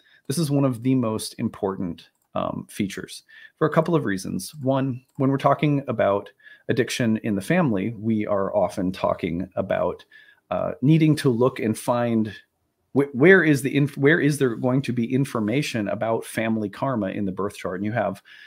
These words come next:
a variety of places to look, and maybe one of the most obvious starting points is the moon. The moon will tell us not just about the family, but broadly speaking, about the environment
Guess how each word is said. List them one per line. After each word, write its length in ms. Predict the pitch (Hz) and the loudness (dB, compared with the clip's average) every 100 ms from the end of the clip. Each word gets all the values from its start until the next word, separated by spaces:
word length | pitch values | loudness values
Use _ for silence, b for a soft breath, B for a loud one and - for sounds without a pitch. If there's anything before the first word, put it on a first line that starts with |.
| B B | B B
a 60 | 117 | -2
variety 420 | 113 104 104 107 | 2 2 2 0
of 100 | 104 | -4
places 320 | - 98 - | -4 -4 -4
to 120 | - 110 | -6 0
look, 280 | 165 165 | 0 0
and 220 | - 117 110 | 0 2 2
maybe 240 | 110 104 | 2 0
one 160 | 104 98 | 0 -2
of 100 | 98 | -2
the 80 | |
most 260 | 98 90 - 73 | -2 -2 -4 0
obvious 340 | 87 107 - | 0 0 -2
starting 300 | - 101 98 | -2 -4 -4
points 320 | - 95 - | -6 -6 -6
is 140 | 87 - | -8 0
the 80 | |
moon. 320 | 135 147 85 87 _ B B B B B B - | 2 2 0 -8 _ B B B B B B 0
The 60 | |
moon 240 | 139 160 165 | 6 6 6
will 140 | 165 | 4
tell 260 | 160 143 135 | 2 2 4
us 200 | 123 - | 2 2
not 220 | 156 208 | 0 2
just 240 | 175 160 | 0 0
about 220 | 160 139 - | 0 0 -2
the 60 | |
family, 420 | - 147 175 135 | -2 0 2 0
but 160 | 110 - | -2 -2
broadly 340 | 123 131 139 | 2 2 2
speaking, 480 | 113 - 160 160 123 | -4 -2 -2 0 -2
about 300 | 110 107 107 | 2 2 2
the 100 | 113 | -2
environment 1000 | 104 92 98 139 151 110 101 98 - | -2 0 0 2 2 2 0 -2 -6